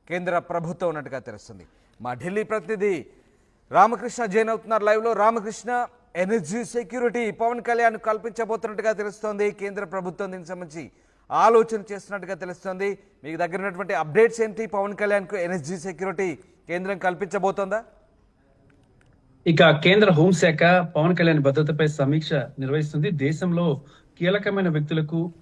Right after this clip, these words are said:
Speaker 2: మాత్రమే ఎన్ఎస్జీ కమాండోల భద్రత ఇస్తారు. ఆంధ్రప్రదేశ్లో చూసుకుంటే కేవలం చంద్రబాబు నాయుడుకు మాత్రమే ఉంది ఎన్ఎస్జీ భద్రత, ఇంకెవరికి లేదు ఇప్పటిదాకా. మరి పవన్ కళ్యాణ్కి భారీ థ్రెట్ ఉంది, ఎందుకంటే వచ్చే, గత ఎన్నికల్లో నూటికి నూరు శాతం రిజల్ట్ రావటం,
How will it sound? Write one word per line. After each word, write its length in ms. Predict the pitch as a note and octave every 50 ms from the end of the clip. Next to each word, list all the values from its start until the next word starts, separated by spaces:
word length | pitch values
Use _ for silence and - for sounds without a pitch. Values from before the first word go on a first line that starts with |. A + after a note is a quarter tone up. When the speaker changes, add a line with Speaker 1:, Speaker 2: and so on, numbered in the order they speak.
| _ - C#3+
Speaker 2:
మాత్రమే 720 | C#3 D3 E3 F3 E3+ - - F3+ F#3 F#3 F#3+ G3 F#3+ G3 C#3
ఎన్ఎస్జీ 440 | C#3 D3 D#3 D#3+ D#3 D3+ E3 E3
కమాండోల 420 | D#3 D3+ C#3+ C#3 D3 D3 D3 C#3+ C#3
భద్రత 340 | B2 B2 B2 C3 C#3 C#3+ D#3
ఇస్తారు. 300 | C#3 C3 - C#3+ C#3+ C#3 - _ _ - - _ _ _ -
ఆంధ్రప్రదేశ్లో 640 | C#3+ D#3 G3+ G#3+ A#3+ A#3 G3 G3 F#3 F#3+ E3+ - F3+
చూసుకుంటే 440 | D#3 E3+ D#3+ D#3 - E3+ D#3 D3+ G3+
కేవలం 460 | - - F3 E3 E3+ F3 F3+ F3 D#3 - D#3
చంద్రబాబు 360 | D3 D3+ E3+ E3+ F3+ F3 E3
నాయుడుకు 320 | D#3+ D#3+ D3+ D3 C#3 C3+ C3+
మాత్రమే 360 | C#3 C3 C3+ C#3 C3+ C3+ C3+
ఉంది 280 | B2+ B2+ C#3+ - - - _ - -
ఎన్ఎస్జీ 300 | C3 C3 C3 B2 B2 B2
భద్రత, 320 | A#2 A2+ A2 G#2+ G#2+ G#2+
ఇంకెవరికి 680 | - B2 B2 B2+ B2+ B2+ C3 C#3 - C3+ A2+ A2 - - C#3
లేదు 200 | B2+ A#2+ A#2+ C3
ఇప్పటిదాకా. 500 | F#3 D#3 D3+ B2+ A#2 A#2 A2 - - - - - - - - _ _ _ - -
మరి 460 | D3 C#3+ D3 D3 C#3+ C#3+ C3+ C#3 - - E3+ D3+ -
పవన్ 220 | E3+ G3 A#3 A#3
కళ్యాణ్కి 580 | A3 A3+ A3 G#3+ A3 G#3 F#3 G#3 G#3 G#3+ G#3 - D#3+
భారీ 320 | D3 D3 D3 D#3+ E3+ F#3
థ్రెట్ 300 | E3 - D#3+ D#3 D#3 D#3
ఉంది, 160 | F3 E3 E3
ఎందుకంటే 440 | E3 D3+ D#3 D#3 E3+ D#3+ D#3 D#3+ E3
వచ్చే, 400 | C3+ C#3+ C#3 C#3+ - D#3+ C#3 C#3+
గత 100 | C3+ -
ఎన్నికల్లో 500 | C#3+ C#3 D#3 D3+ E3 D#3 D#3+ D#3+ D3 D3 - - - - _ _ - E3+
నూటికి 340 | F3+ G#3+ G#3+ A#3+ A#3+ - G3+
నూరు 220 | F3+ F3 F#3 G3
శాతం 480 | F#3 - F#3+ F#3 F3 F#3 F3+ E3 D3 - - - -
రిజల్ట్ 300 | C#3+ C#3+ D#3 F#3 F3+ F3
రావటం, 420 | E3+ D3 D3 D3+ D#3 D#3 F3+ F#3+